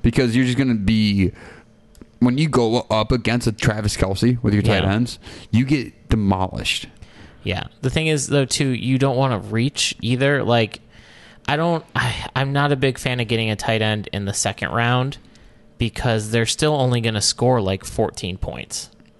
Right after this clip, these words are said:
Speaker 1: Unless
Speaker 2: Like,
Speaker 1: your name is Travis Kelce.
Speaker 2: he's only averaged fourteen point six points. Or, sorry, he had averaged thirteen point six. Mark A-, Andrews averaged fourteen point six.
Speaker 1: I think those two, 'cause then you,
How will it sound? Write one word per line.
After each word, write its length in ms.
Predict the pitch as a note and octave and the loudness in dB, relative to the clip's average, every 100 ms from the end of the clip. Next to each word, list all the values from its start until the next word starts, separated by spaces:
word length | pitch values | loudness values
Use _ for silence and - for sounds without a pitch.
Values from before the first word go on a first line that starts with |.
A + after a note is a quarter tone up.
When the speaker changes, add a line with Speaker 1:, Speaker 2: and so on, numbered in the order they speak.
| - | -6
Speaker 1:
Unless 240 | - A#2 A#2+ | 0 4 4
Speaker 2:
Like, 220 | G#2+ - | 4 2
Speaker 1:
your 80 | G#2+ | 0
name 260 | G2 F#2+ | 2 2
is 80 | F#2 | 0
Travis 340 | - F#2 F2+ - | 0 -2 -4 -4
Kelce. 360 | - - - - - - - - - - | -4 -2 -8 -10 -20 -16 -12 -10 -10 -12
Speaker 2:
he's 420 | - C#3 C3 - - - | -6 -4 -2 -6 -8 -2
only 240 | B2+ G#2+ | 0 2
averaged 300 | G#2+ G2 - | 2 0 -6
fourteen 400 | - F#2+ - F#2+ | -8 -8 -8 -10
point 240 | - F2+ | -8 -8
six 220 | A2+ - - | -8 -8 -8
points. 420 | - - - - _ _ _ - - | -12 -12 -16 -20 _ _ _ -20 -2
Or, 80 | C3 | -2
sorry, 260 | B2 C#3+ A2 | 0 0 0
he 160 | A2+ C3 | 0 0
had 120 | - | 0
averaged 280 | A#2 G2 - | 0 -2 0
thirteen 360 | D#3 - G2+ | -2 0 -4
point 280 | F#2 G#2 - | -4 -4 -4
six. 340 | - - - | -6 -6 -8
Mark 180 | A2+ G#2 - | -4 -4 -2
A-, 160 | G2 - A2+ | -4 -4 -4
Andrews 520 | A#2+ A#2+ G2 F#2+ F#2+ | -4 -4 -6 -8 -8
averaged 280 | - F#2+ F#2 | -8 -8 -10
fourteen 380 | - F#2+ - F#2+ | -8 -10 -8 -10
point 180 | - - | -4 -4
six. 120 | G2+ | 2
Speaker 1:
I 40 | |
think 160 | C3 G#2+ | 2 2
those 380 | G#2 A2 G#2+ - | 2 2 2 -2
two, 420 | - F#2+ F#2+ G2 - - - - - - - - - - | -2 0 0 -4 -8 -20 -20 -20 -20 -20 -20 -20 -20 -16
'cause 120 | G2+ | -14
then 200 | A2 G#2 | -10 -10
you, 140 | G#2 | -12